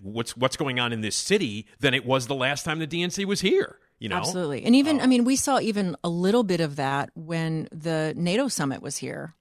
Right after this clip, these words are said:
Speaker 2: a few
Speaker 1: Yeah.
Speaker 2: years ago.
Speaker 1: Yeah.
Speaker 2: And I was at the Tribune at the time, and that was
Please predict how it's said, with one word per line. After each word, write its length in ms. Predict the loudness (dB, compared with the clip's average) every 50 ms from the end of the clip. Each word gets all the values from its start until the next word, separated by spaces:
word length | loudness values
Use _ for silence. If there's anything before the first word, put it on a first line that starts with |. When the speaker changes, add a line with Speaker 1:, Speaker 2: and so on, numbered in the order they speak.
| _
Speaker 2:
a 40 | -12 -8
few 160 | -6 -4 -4
Speaker 1:
Yeah. 60 | -2
Speaker 2:
years 200 | -2 -2 -2 -2
ago. 320 | -2 -4 -4 -6 -8 -8 -10 _ -20 -20 _ -20
Speaker 1:
Yeah. 60 | -20 -20 -14 -6 -4
Speaker 2:
And 360 | -2 0 0 0 0 -2 -4 -2
I 120 | 0 2 2
was 160 | 2 2 0
at 80 | 0
the 60 | -2 -4
Tribune 360 | -4 -2 0 0 0 0 0
at 100 | 0 -2
the 80 | -4
time, 500 | -6 -4 -4 -4 -2 -2 -2 -2 -2 -4 -4 -6
and 460 | -6 -6 -4 -4 -4 -4 -4 -6 -8 -10 -6
that 260 | -2 0 0 2 2
was 460 | 2 2 2 2 0 -2 -2 -4 -6